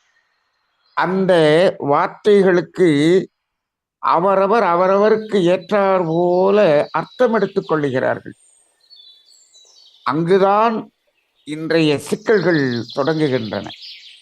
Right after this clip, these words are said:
அறநெறியில் ஒழுக்கம் என்று பல இடங்களில் பேசப்பட்டிருக்கிறது. ஆனால், எது ஒழுக்கம் என்பதற்கான ஒரு சாமியம்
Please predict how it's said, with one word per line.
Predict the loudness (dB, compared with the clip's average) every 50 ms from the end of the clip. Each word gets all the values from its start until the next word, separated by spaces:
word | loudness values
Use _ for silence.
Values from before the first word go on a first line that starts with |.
| -20 -20 -20 -20 _ -20 -20 -20 _ _ _ _ _ _ _ _ _ _ _ _ _ _ _ _ _ _
அறநெறியில் | -6 -2 -2 0 0 2 2 2 2 4 4 4 2 2
ஒழுக்கம் | 2 2 0 0 0 0 0 0 2
என்று | 0 -2 -2 -2 0 0 0 -2 -2 -4
பல | -2 0 0 0 2 2 4 4
இடங்களில் | 4 4 2 0 0 2 2 2 2 2 2 0 0
பேசப்பட்டிருக்கிறது. | -2 -2 -2 -2 -6 -6 -6 -8 -6 -4 -2 -2 -2 -4 -4 -4 -2 -2 -2 -4 -4 -6 -6 -6 -4 -6 -6 -8 -12 _ _ _ _ _ _ _ _ _ _ _ _ _ _ _ _ _ _ _ _ _ -6
ஆனால், | -2 -2 0 0 2 2
எது | 2 2 2 2 2
ஒழுக்கம் | 2 2 2 0 0 0 0 0 0
என்பதற்கான | -2 -2 0 0 0 0 -2 -2 -2 -2 0 2 2 2 0 0 0 -2 0
ஒரு | 0 0 -2 -2 -6
சாமியம் | -6 -4 -2 -2 -2 0 0 0 0 0 -2 -4